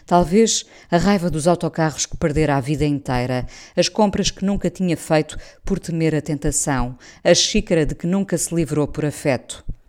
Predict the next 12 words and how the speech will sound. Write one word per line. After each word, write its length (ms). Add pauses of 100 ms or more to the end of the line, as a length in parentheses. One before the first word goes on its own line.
(140)
Havia 280
sobretudo 500
ódio 320
naquele 320
recado 480
para 160
todos. 580 (540)
"Vocês 360
podem 260
estar 240
à 80
vontade, 500